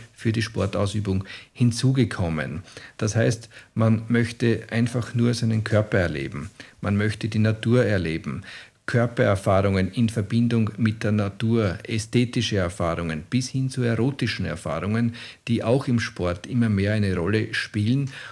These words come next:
Und, äh, damit kommt es zu einer Verbreiterung im Bereich des Spektrums, äh, der Sportausübung. Und das bedeutet auch, dass immer mehr Menschen, immer mehr verschiedene Menschen, verschiedene Gruppen, äh, in den Sport strömen und im Sport versuchen,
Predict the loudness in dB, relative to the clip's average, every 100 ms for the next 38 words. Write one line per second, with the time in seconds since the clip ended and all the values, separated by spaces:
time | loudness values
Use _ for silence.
0 | -12 0 2 2 0 -2 -2 0 2 0
1 | -2 0 0 -2 0 0 0 -2 -2 0
2 | 0 0 0 2 4 2 -4 -10 -20 _
3 | -6 -2 2 2 2 0 -2 -6 -4 -4
4 | -4 -4 0 2 2 0 -2 -2 -2 -2
5 | -4 -2 -4 -4 -4 -4 -2 -2 -2 0
6 | 0 -2 -8 -16 -18 -20 _ 0 4 4
7 | 2 -2 -2 0 0 0 0 0 0 -2
8 | -6 -4 0 2 4 4 4 2 0 -2
9 | -4 -4 -4 0 0 2 0 -2 -4 -2
10 | -2 -2 0 0 -2 -4 -4 -4 -4 -6
11 | -4 -4 -4 -2 -2 -2 -2 -2 -2 -8
12 | -16 -8 -2 0 0 -2 0 -4 -2 -2
13 | -2 -4 -8 -4 0 2 2 2 -2 0
14 | 0 2 0 0 -2 -2 -2 -2 -6 -8
15 | -6 -4 -4 -2 -4